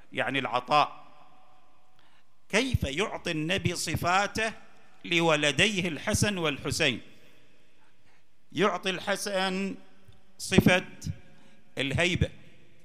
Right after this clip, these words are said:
والهيبة صفة من الصفات التي أعطاها الله للنبي صلى الله عليه وآله كمؤشر على أعظم اعتناء بأشرف خلق خلقه الله.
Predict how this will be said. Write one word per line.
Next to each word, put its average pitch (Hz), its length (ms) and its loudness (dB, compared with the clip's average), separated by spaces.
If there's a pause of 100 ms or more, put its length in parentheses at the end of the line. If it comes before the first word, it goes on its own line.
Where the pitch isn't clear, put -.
(240)
والهيبة 175 840 6 (420)
صفة 196 460 8
من 160 200 8
الصفات 180 680 6
التي 160 640 4 (300)
أعطاها 170 600 12
الله 180 500 10
للنبي 175 680 8 (720)
صلى 156 380 6
الله 185 440 12
عليه 180 460 8
وآله 175 600 10 (380)
كمؤشر 156 800 6
على 170 500 6
أعظم 180 440 8
اعتناء 175 680 6
بأشرف 185 580 0
خلق 185 340 4 (680)
خلقه 131 480 2
الله. 101 200 -8